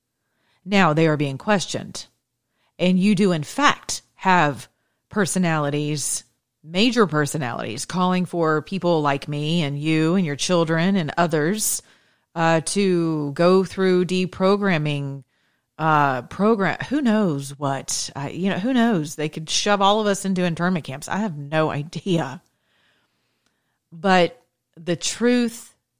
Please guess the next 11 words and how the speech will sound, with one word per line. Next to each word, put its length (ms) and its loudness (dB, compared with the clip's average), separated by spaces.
is 640 0
immutable. 640 -4
And 140 0
when 120 2
I 100 4
tell 240 2
you 240 4
that 160 0
we 160 -2
all 220 0
know 520 0